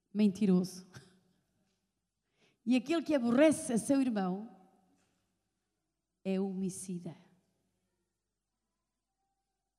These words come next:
Então diga aí ao seu irmão: para nós, nós andarmos na luz, como ele na luz está,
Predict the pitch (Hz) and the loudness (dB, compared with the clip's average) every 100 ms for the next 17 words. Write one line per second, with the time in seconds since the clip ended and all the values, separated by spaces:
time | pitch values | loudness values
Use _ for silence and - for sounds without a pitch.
0 | _ _ _ _ _ _ - 247 269 262 | _ _ _ _ _ _ -10 -8 -6 -6
1 | 262 247 254 233 202 190 175 - _ _ | -6 -6 -8 -6 -8 -10 -16 -20 _ _
2 | - 214 226 240 262 262 233 214 226 254 | -14 -10 -8 -6 -8 -10 -6 -6 -4 -6
3 | 254 254 277 240 320 359 320 247 277 294 | -4 -4 -4 -4 -4 -4 -4 -2 -4 -6
4 | - - - - - - - - - - | -14 -20 -20 -20 -20 -20 -20 -20 -20 -20
5 | - - - 214 214 247 269 262 269 247 | -20 -18 -8 -6 -4 -6 -6 -2 -2 -2
6 | 320 - 226 202 214 | -4 -2 -2 -2 -4